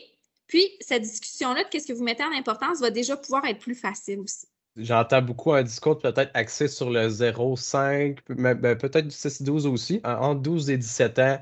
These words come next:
Speaker 2: euh, c'est leur job, là, les ados, d'aller, euh, titiller cet, cet aspect-là, euh, la, la co-, cohérence, pardon. Si on prend en, en tête un, un couple séparé, par exemple,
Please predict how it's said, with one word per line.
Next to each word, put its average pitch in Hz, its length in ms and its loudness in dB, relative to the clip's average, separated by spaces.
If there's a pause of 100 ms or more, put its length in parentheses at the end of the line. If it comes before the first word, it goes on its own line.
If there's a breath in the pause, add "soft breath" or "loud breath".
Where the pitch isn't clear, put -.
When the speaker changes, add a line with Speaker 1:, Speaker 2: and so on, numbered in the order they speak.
(140)
Speaker 2:
euh, 104 480 4
c'est 117 140 -2
leur 107 200 4
job, 104 340 2
là, 92 60 -8
les 95 200 -4
ados, 104 360 -2
d'aller, 98 420 0
euh, 87 420 -4
titiller 117 460 -2
cet, 104 380 0
cet - 220 -4
aspect-là, 107 500 2
euh, 101 440 4
la, 107 220 2
la 98 120 0
co-, 113 340 2
cohérence, 113 480 0
pardon. 120 320 -4 (300 soft breath)
Si - 120 -4
on 143 120 6
prend 139 240 2
en, 117 440 4
en 113 60 0
tête 131 320 0
un, 104 560 0
un 107 140 -2
couple - 180 -8
séparé, 110 400 4
par 101 140 0
exemple, 95 420 -6